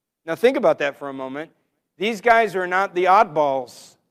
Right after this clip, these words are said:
because if they were the weird ones with some crazy theology, nobody would be listening to them in the first place. These are the guys that sound good.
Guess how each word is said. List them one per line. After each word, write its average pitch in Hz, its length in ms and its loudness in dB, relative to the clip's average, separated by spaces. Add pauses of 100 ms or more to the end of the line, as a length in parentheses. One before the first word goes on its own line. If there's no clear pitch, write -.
(400)
because 185 240 -4
if 185 140 -4
they 202 160 4
were 208 160 4
the 185 100 0
weird 202 300 4
ones 233 480 0
with 170 200 -4
some 190 240 -4
crazy 196 440 -2
theology, 220 800 0 (640)
nobody 220 240 2
would 214 160 2
be 214 80 0
listening 214 480 -2
to 202 120 -6
them 196 220 -8 (300)
in 196 160 -6
the 190 60 -8
first 240 300 -4
place. - 520 -20 (440)
These 233 220 -4
are 269 80 -8
the 220 80 2
guys 180 340 0
that 165 120 -20
sound 202 400 -4
good. 117 160 -14